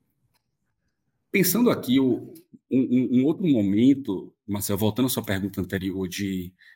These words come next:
é, momentos chaves da empresa, é, eu acho que um último que eu mencionaria é a questão do, de escalar, né? É, eu sempre fui muito mão de vaca, assim. E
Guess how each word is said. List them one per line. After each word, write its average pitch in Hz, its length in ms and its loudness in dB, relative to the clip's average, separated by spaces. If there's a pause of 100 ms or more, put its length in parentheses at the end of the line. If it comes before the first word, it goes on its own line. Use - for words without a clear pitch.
(280)
é, 95 120 -8
momentos 113 500 2
chaves 104 400 0
da 98 80 -4
empresa, 92 720 -4 (500)
é, 98 560 -10
eu 107 120 0
acho - 140 -6
que 151 80 0
um 123 100 4
último 123 240 -2
que 120 80 -4
eu 110 40 0
mencionaria 101 800 -4 (600)
é 104 80 -10
a 107 80 -4
questão 107 500 -6
do, 107 560 -4 (240)
de 104 120 -4
escalar, 98 520 2
né? 90 200 -10 (640)
É, - 240 -20
eu 101 80 -10
sempre 120 220 0
fui 123 60 6
muito 127 180 4
mão 135 140 6
de 131 120 2
vaca, 90 340 -8
assim. - 200 -16 (760)
E 90 580 -14